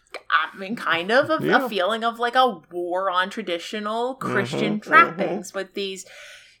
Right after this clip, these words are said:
Speaker 1: long-haired, sandal-wearing blondes wandering in with guitars
Speaker 2: No,
Speaker 1: and
Speaker 2: but
Speaker 1: being
Speaker 2: you don't
Speaker 1: like,
Speaker 2: even own a suit?
Speaker 1: Yeah. You probably don't own a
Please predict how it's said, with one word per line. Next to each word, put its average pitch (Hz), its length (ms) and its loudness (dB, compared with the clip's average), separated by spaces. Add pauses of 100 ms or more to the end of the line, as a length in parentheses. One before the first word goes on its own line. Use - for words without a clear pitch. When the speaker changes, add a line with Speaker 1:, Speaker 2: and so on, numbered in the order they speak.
Speaker 1:
long-haired, 185 1040 2
sandal-wearing 180 1200 -2
blondes 160 580 -4
wandering 175 460 -2
in 175 180 -2
with 185 160 -8
guitars 170 540 2
Speaker 2:
No, 156 60 4
Speaker 1:
and 131 80 4
Speaker 2:
but 127 100 6
Speaker 1:
being 180 140 -2
Speaker 2:
you 202 80 6
don't 190 160 10
Speaker 1:
like, 165 80 6
Speaker 2:
even 147 480 8 (320)
own 143 280 8
a 320 80 8
suit? 370 360 6 (500)
Speaker 1:
Yeah. 311 160 2 (540)
You 330 120 8
probably 285 340 2
don't 262 200 0
own 294 140 0
a 311 60 0